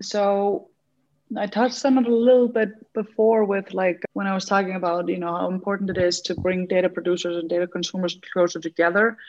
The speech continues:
and sort of bring this whole process really into the product development lifecycle. What the mistakes that I've seen people do all over, like, again and again and again, is when they decide to track everything, quote unquote. And,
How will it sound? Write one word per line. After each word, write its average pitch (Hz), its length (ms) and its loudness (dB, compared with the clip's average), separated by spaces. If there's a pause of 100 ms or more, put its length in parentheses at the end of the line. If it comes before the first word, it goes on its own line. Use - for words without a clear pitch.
(220)
and 175 140 -2
sort 165 160 -4
of - 100 -18
bring 220 560 8
this 196 160 0
whole 196 200 -2
process 185 480 -2
really 180 240 -2
into 214 280 2
the 185 60 -4
product 180 340 0
development 175 400 -2
lifecycle. 165 560 -4 (460)
What 208 480 2 (300)
the 196 160 2
mistakes 202 540 4
that 233 100 2
I've 196 180 2
seen 190 320 -2
people 180 460 -2 (120)
do 185 300 4
all 196 300 4
over, 180 440 0 (140)
like, 190 240 -2
again 240 260 4
and 233 100 6
again 185 160 0
and 180 80 -2
again, 160 240 -4 (420)
is 190 380 -2
when 185 400 -4 (220)
they 170 600 0
decide 160 460 0
to - 100 -14
track 175 420 -2
everything, 165 480 -2
quote 165 180 -2
unquote. 151 360 -4 (420)
And, 185 640 0